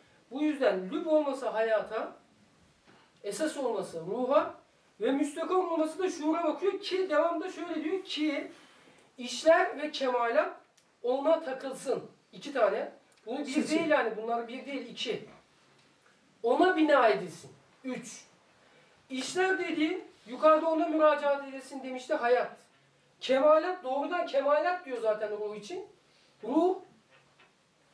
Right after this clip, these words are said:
Speaker 1: ayrı virgül yapıp ona bina edilsin dediği şuur. Neden diye düşününce hayvanda da belirli bir mertebe
Speaker 2: Şuur var.
Speaker 1: şuur ve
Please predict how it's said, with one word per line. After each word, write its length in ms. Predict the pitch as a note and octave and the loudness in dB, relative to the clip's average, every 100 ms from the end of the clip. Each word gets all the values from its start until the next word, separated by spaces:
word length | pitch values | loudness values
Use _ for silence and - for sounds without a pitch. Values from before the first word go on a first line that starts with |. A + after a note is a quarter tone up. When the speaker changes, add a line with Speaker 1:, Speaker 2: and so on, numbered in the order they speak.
| _ _ | _ _
Speaker 1:
ayrı 460 | - C#4+ E4 F#4 F#4 | 4 6 6 4 4
virgül 380 | F4+ D#4 D#4+ D#4 | 4 4 2 2
yapıp 420 | E4 F4+ G4 - _ | 0 0 -4 -8 _
ona 300 | B3 C#4+ F4+ | -2 0 0
bina 340 | E4 D#4+ D#4 D4+ | 2 6 8 6
edilsin 400 | D4+ - C#4 C#4+ | 2 -12 -12 -12
dediği 260 | A#3+ E4 | -10 -10
şuur. 400 | D#4+ C4 C#4 C4 - - - _ | -10 -10 -6 -6 -6 -14 -20 _
Neden 500 | G3 C#4+ F#4 F#4 E4 | -4 0 4 4 4
diye 180 | D#4 D4 | 0 -2
düşününce 580 | C4 B3+ A#3 F#3+ D4+ F#4 - - - - | -6 -10 -8 -4 -4 -4 -8 -20 -18 0
hayvanda 640 | A3 C4+ D4 D4 D4+ E4 | 4 6 6 4 2 0
da 300 | C4 E3 - - _ _ _ _ | 2 2 -2 -14 _ _ _ _
belirli 460 | A3 B3+ C#4+ C#4 C#4+ | -8 -6 -8 -8 -8
bir 100 | C4 | -4
mertebe 600 | B3 A#3 A3 A3+ C4 D#4+ - - - - | 2 4 4 0 0 -2 -6 -18 -20 -18
Speaker 2:
Şuur 240 | - A3 G3 | -10 -4 -2
var. 60 | |
Speaker 1:
şuur 420 | F3+ C#4 E4 E4 D#4 | -2 0 2 2 2
ve 260 | F4+ - | 2 0